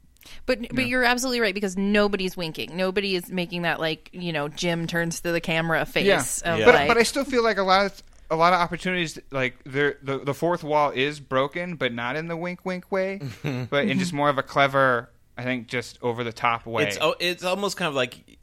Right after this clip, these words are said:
Speaker 3: it's almost like this buy-in where it's like, you know, you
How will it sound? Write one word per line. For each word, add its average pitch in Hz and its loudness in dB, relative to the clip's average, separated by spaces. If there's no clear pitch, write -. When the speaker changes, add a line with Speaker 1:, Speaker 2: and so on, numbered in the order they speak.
Speaker 3:
it's 127 -8
almost 151 -2
like 117 0
this 101 -8
buy-in 92 -2
where 90 -6
it's 92 -10
like, 87 -8
you 120 0
know, 107 0
you 156 2